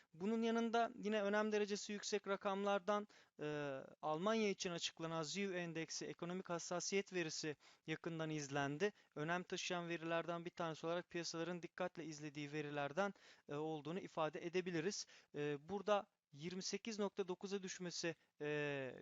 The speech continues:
yirmi sekiz nokta dokuz ile bir önceki döneme yakın bir şekilde gerçekleşmesi beklenen rakamın yirmi yedi nokta bir olarak açıklandığını, kurumsal yatırımcıların ve analistlerin ekonomiye olan,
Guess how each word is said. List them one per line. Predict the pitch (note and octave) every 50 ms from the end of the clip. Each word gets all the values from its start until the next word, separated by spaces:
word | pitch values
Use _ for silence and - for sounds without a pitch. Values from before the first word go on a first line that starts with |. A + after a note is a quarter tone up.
| - C#3
yirmi | C#3+ C#3+ D#3+ E3+ F3 E3
sekiz | - G3+ - G#3 G#3 G#3
nokta | G#3 F#3+ - F3+ E3
dokuz | F3 - - G#3 F#3
ile | F#3 F3+ D#3+
bir | E3+ G#3 G3+
önceki | G3 F3 F#3 - - E3
döneme | E3+ F3 E3+ E3+ E3+ E3+
yakın | E3 D#3 E3 E3 - - - G#3 G3+ G3 F3
bir | E3+ F3 D#3
şekilde | - - F3 - - E3 D#3 D#3+
gerçekleşmesi | D3+ D#3 D3+ D3+ - D#3+ - - D#3 - - D#3 C#3+ - D#3 D3
beklenen | D3+ - - D3 D3 C#3+ D3 D#3+
rakamın | F3+ - - F#3 G3+ G#3
yirmi | G3 F3 F#3+ F#3 F#3 G3 G3
yedi | F#3+ E3+ F3+
nokta | E3+ D#3 - - E3 D#3
bir | F3 F#3+
olarak | F3 D#3 D3+ D3 C#3+ C#3 C3+ -
açıklandığını, | - F#3+ - - - - F#3 F3+ E3+ D#3+ D3 D#3 E3 F#3 A3 G#3+ - - _ _ _ D3+ D3 - - _ _ _ _ _ _ _ _ _ _ _ _ _ _ _ _ _
kurumsal | - F#3+ F#3+ G3 G3 - A3 A3 G#3+ G#3
yatırımcıların | G#3 G3 - G#3+ G3+ G#3 G3 F#3 G#3 G#3 G3+ G#3 G#3
ve | G3+ F#3
analistlerin | F3+ F#3 F#3+ F#3+ F#3 - - G3 G3 F#3+ F#3+ G3 G3 - -
ekonomiye | E3+ - - F#3+ F#3+ F#3+ F#3+ G3 G3+ G3+
olan, | G3 F#3+ F#3 F#3 F#3 F#3 F#3 F3+